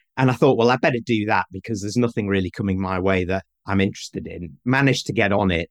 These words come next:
not realizing what a big deal that was at the <laughs> time.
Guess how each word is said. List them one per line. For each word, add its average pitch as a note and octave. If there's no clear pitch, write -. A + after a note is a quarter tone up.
not A#2+
realizing G2+
what G2+
a G2
big F#2+
deal G#2
that F#2
was G2
at -
the -
<laughs> -
time. A#2